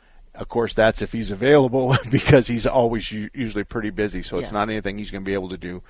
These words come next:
Speaker 1: in just a snap second.
Speaker 2: Yeah, and gray-haired guy, what I think you should have told Mike, too, is that most of us can do the fluid changes and the brakes and the different things on Volvos, most of the independent shops.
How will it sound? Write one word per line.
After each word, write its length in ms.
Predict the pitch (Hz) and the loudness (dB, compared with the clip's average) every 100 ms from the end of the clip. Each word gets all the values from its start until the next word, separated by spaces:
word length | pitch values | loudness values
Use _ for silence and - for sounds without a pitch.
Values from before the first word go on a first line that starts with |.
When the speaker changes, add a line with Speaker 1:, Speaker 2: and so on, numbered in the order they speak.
| - - | -20 -16
Speaker 1:
in 140 | 85 | -10
just 260 | 87 82 82 | -8 -8 -10
a 40 | |
snap 340 | - 82 80 | -10 -10 -8
second. 320 | - - - - | -8 -8 -10 -10
Speaker 2:
Yeah, 280 | 156 147 117 | -6 -4 -4
and 240 | 85 160 | -6 -8
gray-haired 540 | 170 190 196 196 147 147 | -4 -2 -2 -2 -4 0
guy, 260 | 143 139 | 2 2
what 220 | 139 160 | -2 -2
I 80 | 170 | -2
think 240 | 180 233 208 | -4 -8 -10
you 80 | |
should 160 | 190 165 | -10 -10
have 100 | 147 | -6
told 240 | 165 131 | -4 -4
Mike, 280 | 127 139 - - | -4 -8 -8 -12
too, 240 | - 170 123 | -8 -6 -6
is 160 | 120 | -6
that 160 | 131 117 | -8 -8
most 260 | 233 269 | -8 -10
of 80 | 196 | -4
us 180 | 143 - | -4 -4
can 200 | - 147 | -6 -8
do 400 | 135 143 127 123 - | -6 -4 -4 -8 -12
the 160 | - 208 | -10 -10
fluid 380 | - 156 143 | -6 -4 -4
changes 640 | - 135 131 131 131 127 120 | -4 -6 -6 -6 -6 -6 -8
and 160 | 113 | -10
the 40 | 113 | -10
brakes 560 | 120 135 123 113 - | -4 -2 -2 -4 -10
and 200 | 117 107 | -12 -10
the 80 | 107 | -10
different 340 | 110 123 - - | -10 -12 -12 -10
things 240 | 117 117 | -10 -8
on 180 | 104 110 | -8 -8
Volvos, 520 | 110 90 78 69 - | -8 -8 -8 -12 -12
most 260 | 120 127 120 | -14 -12 -12
of 80 | |
the 140 | 110 95 | -12 -12
independent 560 | 107 104 120 95 73 | -12 -12 -14 -14 -14
shops. 360 | - 98 78 - | -8 -6 -6 -10